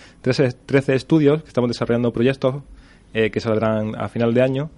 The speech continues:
y que tendrán el apoyo de, de PlayStation. Y como una de las, de las ramas fuertes de este Games Camp es que Sony, eh, no-, nos pondrá una campaña de,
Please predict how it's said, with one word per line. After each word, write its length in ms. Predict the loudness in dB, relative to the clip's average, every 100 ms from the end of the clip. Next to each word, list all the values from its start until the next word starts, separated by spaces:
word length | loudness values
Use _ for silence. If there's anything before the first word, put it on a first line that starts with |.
| -6
y 140 | -4
que 100 | -2
tendrán 280 | -4 -2 0
el 100 | 0
apoyo 320 | 0 0 0
de, 500 | 0 -2 -6 -8 -10
de 220 | -10 -8 -6
PlayStation. 580 | -6 -2 -2 -2 -6 -8 -20 -20 -20 -10
Y 360 | 0 0 0 -6 -14 -20 -20 -6
como 180 | -2 0
una 140 | 0
de 100 | 2
las, 600 | 2 2 2 0 -2 -6
de 220 | -14 -8 -2
las 180 | -2 -4 -4
ramas 240 | 0 0
fuertes 300 | 0 0 0
de 80 | -2
este 260 | -2 0 0
Games 220 | 0 -4
Camp 320 | -2 -4 -4
es 160 | -10 -4
que 260 | 0 0
Sony, 220 | 0 -4 -4 -6
eh, 340 | -6 -4 -4 -4 -8 -14 -18
no-, 180 | -10 -8
nos 220 | -6 -8
pondrá 240 | -4 -2 0
una 120 | 0
campaña 440 | -2 -2 -2 -2
de, 580 | -2 -2 -2 -4 -6 -8